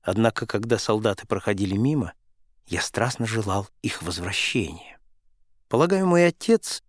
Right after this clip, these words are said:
считал меня странным ребенком и не питал ко мне особенной любви, хотя в высшей мере добросовестно выполнял в отношении меня все,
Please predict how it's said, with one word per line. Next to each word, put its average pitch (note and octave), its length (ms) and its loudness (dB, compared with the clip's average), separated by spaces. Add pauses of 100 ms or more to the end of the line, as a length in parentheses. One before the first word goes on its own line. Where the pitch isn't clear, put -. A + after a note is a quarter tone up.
считал - 520 2
меня F3 200 2
странным A2 540 2
ребенком E3 540 2
и G3 120 2
не F#3 140 4
питал E3+ 340 2
ко C3+ 140 0
мне B2+ 180 0
особенной A#2 480 -2
любви, F2 480 -4 (360)
хотя D3+ 260 4
в C#3+ 40 2
высшей D#3+ 480 0
мере D3+ 260 4
добросовестно C#3+ 760 0
выполнял G2 460 2
в F2 80 -2
отношении G2+ 560 -2
меня G2 280 0
все, D3 460 2